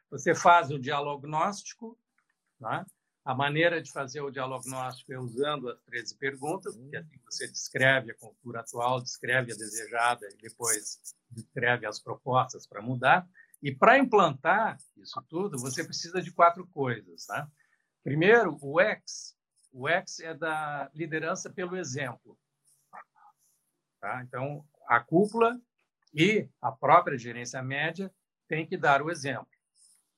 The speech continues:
tá? Porque se a cúpula diz assim, "Eu, nós queremos realmente, precisamos delegar mais, precisamos descentralizar, porque inclusive a gente tá assoberbado aqui, tal e coisa, então vamos delegar mais", tá?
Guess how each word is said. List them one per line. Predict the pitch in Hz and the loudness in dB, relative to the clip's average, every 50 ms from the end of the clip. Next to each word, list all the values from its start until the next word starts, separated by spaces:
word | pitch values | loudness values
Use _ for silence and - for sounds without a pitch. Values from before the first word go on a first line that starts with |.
| _ _ | _ _
tá? | - 95 95 110 123 127 - _ _ _ _ _ _ _ _ | -8 -6 -6 -6 -6 -8 -14 _ _ _ _ _ _ _ _
Porque | 139 127 - 165 151 | -10 -8 -6 -6 -4
se | - - 196 | 0 4 4
a | 190 | 4
cúpula | 185 - 190 190 208 202 208 196 185 175 | 4 4 2 0 0 2 4 4 4 4
diz | 156 156 156 147 | 4 0 -4 -4
assim, | 160 147 - - - 143 135 127 117 107 104 104 - | -6 -6 -6 -8 -8 -6 -6 -6 -6 -8 -12 -18 -12
"Eu, | - 135 135 139 143 147 143 127 120 - _ _ _ _ _ | -6 -2 0 2 2 0 -2 -6 -8 -10 _ _ _ _ _
nós | 127 127 139 156 - | 2 2 4 4 4
queremos | - 175 156 151 160 175 185 180 180 180 - - - _ _ - | 2 2 2 4 2 0 -2 -6 -8 -12 -16 -20 -20 _ _ -10
realmente, | 143 123 151 147 147 143 147 151 156 147 - | -2 0 0 0 0 0 -4 -8 -8 -10 -12
precisamos | - - - - 127 123 135 156 160 160 151 | -12 -12 -8 -8 -4 0 2 2 2 2 2
delegar | 147 151 139 139 120 139 143 143 139 | 2 2 2 2 2 4 2 2 2
mais, | 131 135 143 151 151 143 | 0 -2 -2 -2 -4 -6
precisamos | 147 - - 131 127 147 147 143 | -8 -12 -10 -8 -6 -6 -6 -8
descentralizar, | 135 147 139 - 160 135 - 160 160 156 147 127 117 135 131 131 - | -8 -8 -6 -6 -6 -2 0 0 0 0 -2 -4 -2 0 0 0 -2
porque | - - _ 123 | -4 -12 _ _
inclusive | 113 _ 127 127 117 120 135 139 147 | -20 _ -18 -16 -10 -10 -8 -6 -6
a | 156 143 | -6 -6
gente | 143 147 143 - | -6 -10 -14 -8
tá | _ 151 139 | _ -2 -2
assoberbado | 127 - - 151 131 143 127 120 - 127 139 143 139 135 - - | -2 -2 -4 -2 0 0 0 -2 -2 0 2 2 2 0 -2 -8
aqui, | - _ - 135 127 | -18 _ -12 -12 -10
tal | 127 131 120 | -10 -12 -16
e | - | -16
coisa, | _ _ 131 135 147 139 131 135 | _ _ -6 -6 -6 -6 -8 -12
então | 127 - 135 135 139 135 | -8 -4 -4 -4 -4 -6
vamos | 123 127 131 139 135 - | -8 -10 -10 -10 -12 -12
delegar | 123 123 139 135 139 131 139 135 139 135 | -8 -6 -2 -2 0 2 2 2 2 2
mais", | 123 113 107 92 - _ _ _ | -2 -4 -6 -6 -10 _ _ _
tá? | 98 98 - | -10 -10 -10